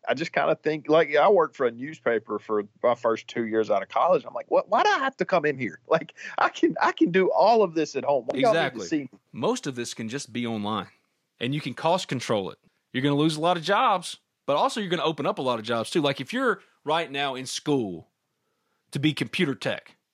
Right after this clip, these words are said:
Speaker 2: man, you could be making bank soon.
Speaker 1: Yep.
Speaker 2: But
Speaker 1: Yep.
Speaker 2: going to a
Speaker 1: It
Speaker 2: physical place to learn, to work outside of it, manufacturing, you gotta go, unless it's automated.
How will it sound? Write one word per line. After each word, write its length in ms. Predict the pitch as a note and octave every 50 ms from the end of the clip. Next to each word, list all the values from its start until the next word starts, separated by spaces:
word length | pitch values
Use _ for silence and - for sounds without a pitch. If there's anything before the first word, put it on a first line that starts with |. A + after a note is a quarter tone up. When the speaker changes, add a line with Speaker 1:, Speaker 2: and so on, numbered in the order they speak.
| _ _ _ _ _ _ -
Speaker 2:
man, 240 | D#3 D3+ D3 C3+
you 80 | D#3+ A3
could 80 | A3 G#3+
be 80 | F#3+
making 360 | C#3+ C#3 C3 - A2+ - - _
bank 260 | F3 G3 G3 D#3 B2+
soon. 400 | - - C#3 A#2 G#2+ F#2+ F2 F2 - _ _ _ _ _ _ _ _ _ _ _ _ _ _ -
Speaker 1:
Yep. 220 | A#2 C3+ C#3+ - - _ _ _ _ _ _ _ _ _ _ _ _ _ _ _ _ _ _ -
Speaker 2:
But 80 | -
Speaker 1:
Yep. 60 | -
Speaker 2:
going 300 | - E3+ G3 A3+ B3+ A#3+ F#3
to 120 | - A3+ F#3
a 40 |
Speaker 1:
It 80 | D#3+ - -
Speaker 2:
physical 380 | F#3 F#3+ G#3 G3+ F#3+ G#3 G3+
place 640 | F#3+ - - G3+ F3+ D#3 C#3 C3+ B2+ - - - - - _ _ _ _ _ _ _ _ _ _ _
to 160 | - A2+ G#2
learn, 640 | G2 F#2+ A2 C#3 F3 G3 G3+ G3 G3 F#3+ F3+ F3 E3 - _ _ _ _ _
to 120 | - C3 A2
work 480 | G#2+ G#2+ A#2+ D#3 F3+ G3 F#3+ F3+ - C3
outside 420 | D3 D3+ C3+ - - E3+ D3 C#3+
of 160 | C3+ A#2+ A2 _
it, 160 | - D3+ - -
manufacturing, 1000 | F3 F#3+ A3 G#3+ F3 - - E3+ F3 E3 D3+ - C#3+ B2 A2 G#2 - - A#2+ C#3+
you 100 | D3+ C#3+
gotta 280 | C3 D3 C3+ A#2+ A2 G2+
go, 300 | G2 A2+ G2+ F2+ D#2+ - -
unless 260 | B2+ C3+ C#3 B2+ -
it's 120 | G#2 -
automated. 500 | A#2 A2+ A2 G2+ F2 E2+ E2 E2 F#2 B2+